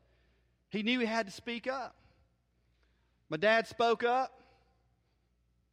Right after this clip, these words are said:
and everything went down. And when I was fifteen years old, I can still remember it like it was yesterday,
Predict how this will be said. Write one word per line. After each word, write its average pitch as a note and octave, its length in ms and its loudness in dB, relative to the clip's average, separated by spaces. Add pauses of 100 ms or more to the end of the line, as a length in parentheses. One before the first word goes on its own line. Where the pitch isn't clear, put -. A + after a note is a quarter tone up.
(220)
and B2+ 120 -10
everything G3 800 -2
went F#3+ 160 -8
down. A2+ 340 -10 (1500)
And E3 100 -2
when D#3+ 100 4
I G3 80 6
was G#3+ 140 0
fifteen A3+ 480 -4
years G#3+ 220 -4
old, G#3+ 300 2
I D#3+ 80 -2
can D#3 140 -14
still F#3 260 -6
remember F#3+ 300 -4
it F#3 40 -12
like F#3 200 -2
it F#3 60 -8
was D#3 140 -10
yesterday, D3+ 600 -2